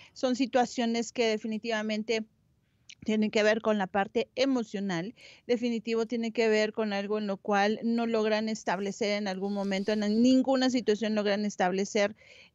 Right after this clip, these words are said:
esa, esa parte de, de compromiso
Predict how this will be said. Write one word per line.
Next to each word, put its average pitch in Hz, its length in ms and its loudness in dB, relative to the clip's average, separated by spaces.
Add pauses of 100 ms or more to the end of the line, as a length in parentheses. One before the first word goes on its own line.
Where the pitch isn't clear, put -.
esa, 233 500 2
esa 220 440 -2
parte 220 420 -2
de, 208 360 0
de 214 160 0
compromiso 220 840 0